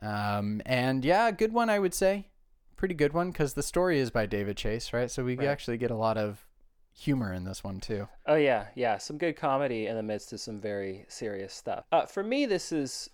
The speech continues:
Speaker 2: a, like, a really interesting episode, actually, just
Speaker 1: Yeah.
Speaker 2: because it feels very functional that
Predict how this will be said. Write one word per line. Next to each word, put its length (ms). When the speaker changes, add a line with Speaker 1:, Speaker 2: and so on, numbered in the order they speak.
Speaker 2:
a, 60
like, 340
a 60
really 360
interesting 460
episode, 480
actually, 640
just 140
Speaker 1:
Yeah. 80
Speaker 2:
because 600
it 160
feels 260
very 300
functional 840
that 460